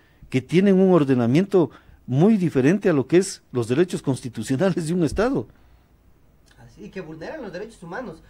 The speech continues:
Speaker 2: porque el acceso a la información pública es un derecho humano.
Speaker 1: No, lo que usted denunció es grave, o sea, aparte de lo que se le ha negado la información y todo lo demás, usted nos está dando una claridad que tiene que aclararle el señor Daniel González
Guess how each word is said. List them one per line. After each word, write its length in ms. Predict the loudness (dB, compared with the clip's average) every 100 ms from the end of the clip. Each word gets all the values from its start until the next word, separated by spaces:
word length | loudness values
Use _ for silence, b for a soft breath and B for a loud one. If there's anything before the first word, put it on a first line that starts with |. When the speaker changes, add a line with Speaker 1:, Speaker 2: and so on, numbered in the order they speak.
| b _
Speaker 2:
porque 240 | -18 -16
el 80 | -12
acceso 460 | -12 -14 -16 -12 -12
a 20 |
la 60 | -12
información 760 | -12 -12 -12 -14 -14 -16 -16
pública 380 | -18 -20 -16 -16
es 100 | -16
un 100 | -16
derecho 340 | -16 -18 -20
humano. 240 | -20 -20 -10 0
Speaker 1:
No, 200 | 2 2
lo 140 | 0
que 120 | -4
usted 280 | -2 2 2
denunció 380 | 2 0 2 0
es 120 | 0
grave, 300 | 4 4 4
o 20 | 2
sea, 140 | -4
aparte 400 | 0 2 2 2
de 120 | 0
lo 140 | 0 -2
que 240 | -4 -4
se 100 | -2
le 120 | -2
ha 20 |
negado 360 | -2 0 2 4
la 60 | 2
información 540 | -2 -4 -4 -2 0
y 60 | 0
todo 220 | 0 0
lo 60 | 0
demás, 340 | 0 0 -2 b b b b -16
usted 400 | -2 2 2 0
nos 160 | -6 -6
está 160 | 0 2
dando 240 | 2 2
una 140 | -2
claridad 420 | -2 -2 0 0 -2
que 100 | -4
tiene 240 | -4 -2
que 220 | -2 -4
aclararle 560 | -6 -8 -4 0 0 0
el 80 | -2
señor 280 | -2 -2 -2
Daniel 260 | -4 -2
González 460 | -2 -2 -2 -2